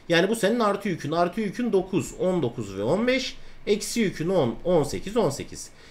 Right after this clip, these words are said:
E, dokuz tane artı on tane eksi yükün varsa yükün eksi birdir. On dokuz artı on sekiz eksi yükün varsa yükün artı birdir. On beş artı on sekiz eksi yükün varsa yükün eksi üçtür. Bu kadar basit. Bak, artı yükle eksi yük arasındaki farkı alıyorsun. Bu senin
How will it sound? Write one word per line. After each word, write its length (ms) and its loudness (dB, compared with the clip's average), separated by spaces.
E, 100 -2
dokuz 260 2
tane 240 2
artı 300 2
on 140 4
tane 240 4
eksi 240 -2
yükün 320 -2
varsa 260 -2
yükün 220 -6
eksi 280 -8
birdir. 240 -12
On 200 6
dokuz 220 2
artı 240 6
on 120 6
sekiz 260 -2
eksi 260 2
yükün 280 0
varsa 280 -4
yükün 220 -6
artı 300 -4
birdir. 280 -10
On 200 6
beş 180 4
artı 240 2
on 100 4
sekiz 300 -4
eksi 260 -4
yükün 280 -8
varsa 280 -8
yükün 240 -2
eksi 280 0
üçtür. 340 -8
Bu 60 -2
kadar 280 0
basit. 320 0
Bak, 240 4
artı 300 8
yükle 240 2
eksi 240 0
yük 160 2
arasındaki 440 0
farkı 320 2
alıyorsun. 520 0
Bu 60 -2
senin 400 0